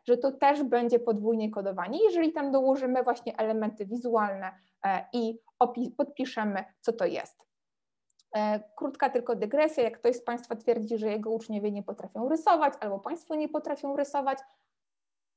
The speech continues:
dlatego tu się świetnie sprawdza podpisywanie obrazków. Wtedy wystarczy prosty rysunek, podpisujemy i już jest pewność, że coś, co wygląda pomiędzy krową a kotem, to się staje z tego krowa, bo my podpisujemy, że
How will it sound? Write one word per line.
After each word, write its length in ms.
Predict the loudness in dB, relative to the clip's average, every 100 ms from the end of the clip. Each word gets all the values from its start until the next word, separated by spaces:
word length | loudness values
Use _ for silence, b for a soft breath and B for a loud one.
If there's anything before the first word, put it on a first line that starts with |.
| _ _
dlatego 440 | -2 0 0 0
tu 100 | 0
się 140 | -4 -8
świetnie 380 | -6 -8 -6 -8
sprawdza 460 | -6 -6 -2 -4
podpisywanie 800 | -4 -8 -10 -10 -8 -4 -4 -4
obrazków. 540 | 0 0 0 -8 -16
Wtedy 360 | _ 0 4 4
wystarczy 520 | 2 2 0 2 -4
prosty 480 | -2 4 4 2 -2
rysunek, 640 | -2 -2 -2 0 -2 -4 -12 _
podpisujemy 880 | 0 0 -4 -8 -4 4 4 4 2
i 140 | 2
już 260 | 2 2 4
jest 240 | 2 2
pewność, 380 | 0 0 0 -2
że 160 | 2 2
coś, 220 | 2 -4
co 160 | -4 -2
wygląda 400 | -2 -2 -2 -2
pomiędzy 420 | 0 -2 -2 -6
krową 540 | -2 4 6 6 2
a 100 | -2
kotem, 500 | 0 2 2 0 0 B B _
to 80 | -6
się 140 | -6
staje 320 | -2 2 2
z 80 | 0
tego 220 | -2 -4
krowa, 400 | -2 2 2 2
bo 140 | 0 -2
my 120 | -4
podpisujemy, 720 | -8 -10 -14 -12 -10 -8 -8
że 160 | -8